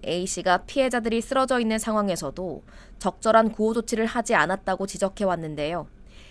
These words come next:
이에 대해 A 씨는 당시 경황이 없었다며 옆에 탔는데 무서워서 어떤 상황인지도 제대로 몰랐고 사람이 사망했다는 이야기는 뉴스를 보고서야 알았다고 밝혔습니다.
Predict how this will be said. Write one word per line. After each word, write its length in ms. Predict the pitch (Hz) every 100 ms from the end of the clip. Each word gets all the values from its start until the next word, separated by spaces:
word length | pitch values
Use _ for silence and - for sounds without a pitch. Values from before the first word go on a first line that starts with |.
| -
이에 220 | - 180 202
대해 320 | 202 208 196
A 200 | 165 165
씨는 420 | - 185 185 - - -
당시 380 | - 175 185 208
경황이 500 | 202 175 214 233 240
없었다며 760 | 151 - 185 - 160 156 170 156 - - -
옆에 280 | 170 - 240
탔는데 420 | 247 233 220 220
무서워서 720 | 160 175 202 180 180 190 -
어떤 380 | - 170 - 240
상황인지도 600 | 233 240 233 214 202 208
제대로 300 | 202 185 190
몰랐고 640 | 170 160 143 - 180 170 - - - -
사람이 440 | - 190 190 208
사망했다는 640 | - 247 247 247 233 226 208
이야기는 540 | 180 180 175 190 147
뉴스를 420 | 165 190 233 233
보고서야 540 | 226 190 208 208 202 196
알았다고 520 | 175 - 165 156 185
밝혔습니다. 840 | - 165 196 185 165 151 113 -